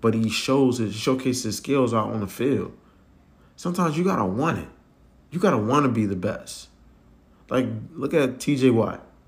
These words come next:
He wants to be the best. Look at Myles Garrett. He wants to be the best. Hell, look at Khalil Mack. People saying he's having an off year, but yeah, he's had seven sacks this year. That's still good.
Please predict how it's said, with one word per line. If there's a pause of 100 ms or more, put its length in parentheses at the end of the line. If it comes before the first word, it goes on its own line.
He
wants
to
be
the
best. (360)
Look
at
Myles
Garrett. (240)
He
wants
to
be
the
best. (1800)
Hell,
look
at
Khalil
Mack. (720)
People
saying
he's
having
an
off
year,
but
yeah, (840)
he's
had
seven
sacks
this
year. (800)
That's
still
good.